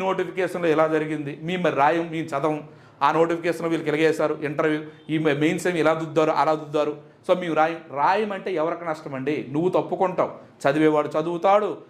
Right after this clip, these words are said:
అవ్వాల్సింది అవుతుంది, ఉద్యోగాలు రావాల్సిన వాళ్ళకి వస్తారు, వాళ్ళు నీ ముందు కనబడినప్పుడు నువ్వు బాధపడతావు. సింపుల్ ఎగ్జాంపుల్ ఒకటి చెప్తాను. నేను గ్రూప్ వన్ రాయనండి, ఇంటర్వ్యూలో ఇలా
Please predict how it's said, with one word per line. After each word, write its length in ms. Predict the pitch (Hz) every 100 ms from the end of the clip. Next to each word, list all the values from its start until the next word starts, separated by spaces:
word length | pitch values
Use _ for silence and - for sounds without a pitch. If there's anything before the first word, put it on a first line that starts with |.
| _ 120
అవ్వాల్సింది 440 | 135 151 151 147 147
అవుతుంది, 380 | 170 175 214 214 147 147
ఉద్యోగాలు 360 | 143 170 160 156
రావాల్సిన 240 | 151 147 151
వాళ్ళకి 160 | 147 165
వస్తారు, 320 | 170 208 208 - - -
వాళ్ళు 160 | 151 156
నీ 40 | 156
ముందు 100 | 160 156
కనబడినప్పుడు 400 | 151 151 160 190
నువ్వు 140 | 131
బాధపడతావు. 480 | 123 123 117 110 - - - - -
సింపుల్ 280 | 233 247 247
ఎగ్జాంపుల్ 320 | 180 220 220 214
ఒకటి 140 | 170 147
చెప్తాను. 320 | - 151 113 - - -
నేను 140 | 180 190
గ్రూప్ 220 | 180 196 214
వన్ 120 | 202
రాయనండి, 420 | 170 175 175 170 160 160 147
ఇంటర్వ్యూలో 380 | 160 180 180 180
ఇలా 100 | 165